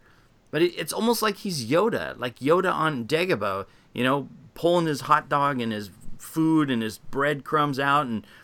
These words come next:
bashing R two over. He's, he's this little maniacal freak,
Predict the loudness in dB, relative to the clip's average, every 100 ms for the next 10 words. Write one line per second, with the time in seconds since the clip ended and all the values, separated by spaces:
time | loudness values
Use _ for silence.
0 | _ -8 0 2 2 0 4 4 4 4
1 | 4 2 -4 -2 -4 -4 -4 -2 2 4
2 | 2 0 -2 -4 -4 -6 -4 0 0 0
3 | -6 -14